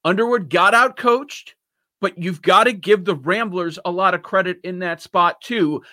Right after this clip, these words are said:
Number one defense in the nation all year. Come on now. It wasn't just Illini and Coburn not being too effective down in the blocks. It, it was also what Loyola was doing.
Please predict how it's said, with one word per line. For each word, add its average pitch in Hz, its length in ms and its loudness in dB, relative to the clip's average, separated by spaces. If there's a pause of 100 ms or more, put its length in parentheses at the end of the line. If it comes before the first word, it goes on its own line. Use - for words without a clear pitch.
Number 208 340 4
one 220 300 0
defense 208 540 -4
in 220 180 -2
the 233 80 -4
nation 214 600 -2
all 208 260 6
year. 190 420 2 (240)
Come 214 200 -2
on 240 160 6
now. 139 220 -2
It 143 40 -4
wasn't 220 360 2
just 240 300 0 (440)
Illini 196 580 4
and 160 140 -4
Coburn 190 640 0 (420)
not 180 220 0
being 208 180 -2
too 196 220 -2
effective 196 480 0
down 202 220 4
in 185 80 -4
the 143 80 -2
blocks. 180 580 2
It, 196 180 2
it 196 160 2
was 196 260 0
also 196 440 2
what 151 300 -2
Loyola 165 440 0
was 120 240 -8
doing. 104 280 -12